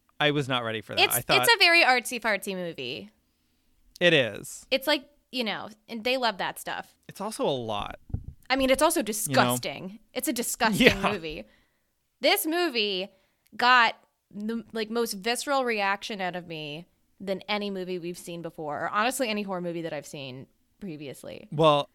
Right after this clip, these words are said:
Speaker 1: and you're not alone in that. So, like, this movie was premiered in the Toronto Film Festival,
Speaker 2: Mm-hmm.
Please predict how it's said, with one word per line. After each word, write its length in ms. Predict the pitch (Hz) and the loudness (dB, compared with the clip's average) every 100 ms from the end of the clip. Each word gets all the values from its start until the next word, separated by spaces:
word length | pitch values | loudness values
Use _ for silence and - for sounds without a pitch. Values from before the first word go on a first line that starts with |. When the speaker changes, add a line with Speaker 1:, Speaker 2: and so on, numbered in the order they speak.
| _ | _
Speaker 1:
and 140 | 147 156 | -2 0
you're 100 | 175 | 2
not 160 | 175 | 2
alone 280 | 123 120 143 | 2 2 0
in 80 | 120 | -2
that. 200 | 101 107 | -4 -2
So, 100 | 147 | 0
like, 180 | 143 131 | 0 -2
this 140 | 170 | -4
movie 300 | 190 175 151 | -2 -2 -2
was 160 | 127 120 | -2 -4
premiered 540 | - 127 120 127 113 | -4 -2 0 -2 -2
in 100 | 107 | -6
the 100 | 104 | -8
Toronto 500 | - 131 113 110 104 101 | -8 -4 -4 -4 -6 -6
Film 240 | 120 117 | -6 -4
Festival, 480 | 147 151 - 175 180 | -2 -4 -4 -4 -4
Speaker 2:
Mm-hmm. 360 | 226 208 185 | -4 -8 -8